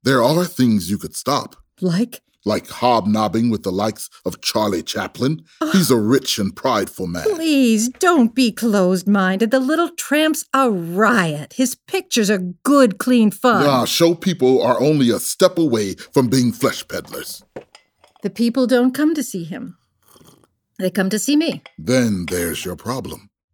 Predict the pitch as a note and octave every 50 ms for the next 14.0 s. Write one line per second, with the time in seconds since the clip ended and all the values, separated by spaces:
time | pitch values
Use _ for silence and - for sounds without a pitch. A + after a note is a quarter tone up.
0 | _ _ _ _ - G3+ G3+ - - A3+ G#3+ A#3+ G#3+ G3+ G3+ F#3+ - - F#3 E3
1 | E3 E3+ F3+ G3 F#3+ F#3+ - - G3+ G3+ G3+ - - A3 A3+ - _ - G#3 -
2 | _ - - A#3+ A3+ G#3 F#3 F3 D#3+ - C#3 - - _ _ _ _ _ - A#3
3 | C4 D4+ D#4+ C#4+ B3+ C4 A#3 A3+ - - - A3 - - - - D#4 E4+ F4+ F4+
4 | F4+ D#4+ A#3 F#3+ - - - B3+ B3 A3+ - G#3 A3 A3 G3+ G3+ G3+ - _ _
5 | G4+ F#4+ F4+ F4+ E4+ A#3+ G#3 F#3+ F#3 F3+ F3+ - A3 B3+ D4+ D#4 D#4 D#4+ C#4+ C4+
6 | - C4 B3 G#3 F#3 E3+ C#3 D#3 D#3+ F3 G#3 A3 D#3 F#3+ F3+ D3 C3+ D3 D3+ D#3
7 | D3+ - - E3 D#3+ D#3 D3 C#3 B2 G2+ A2+ D3+ A#3 C4 A#3 - - - - -
8 | _ _ _ - G3+ A#3 G#3+ B2 B2+ C#3+ C3+ C#3 B2+ G#2 G2 F2+ G#2+ A#2+ A2+ -
9 | - - A2+ G2+ - - C4 B3+ - - D3+ - - - - - _ _ _ _
10 | _ _ _ _ _ - D3 A#2+ B2 B2+ B2+ - - E3 B2 A2 A#2 A2+ C#3+ D3+
11 | C3+ A#2+ G#2+ G#2 G2 - - A2 G2+ - - D3 D#3 G2+ E2+ C#3+ C#3+ A2+ A#2 A2
12 | G2 G#2 A2 A2+ A#2+ C3+ C#3 C3 A2 D2 - - - - - - _ _ _ _
13 | _ _ _ - C#3+ D3 B2+ G2 - - - - D#3+ D3+ A2+ F#2 D2 - - -